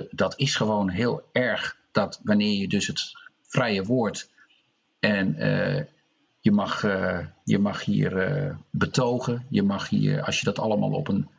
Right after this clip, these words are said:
nette, eh, georganiseerde manier doet en op een vredige manier doet,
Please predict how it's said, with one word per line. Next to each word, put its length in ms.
nette, 460
eh, 360
georganiseerde 800
manier 380
doet 320
en 220
op 120
een 80
vredige 420
manier 300
doet, 280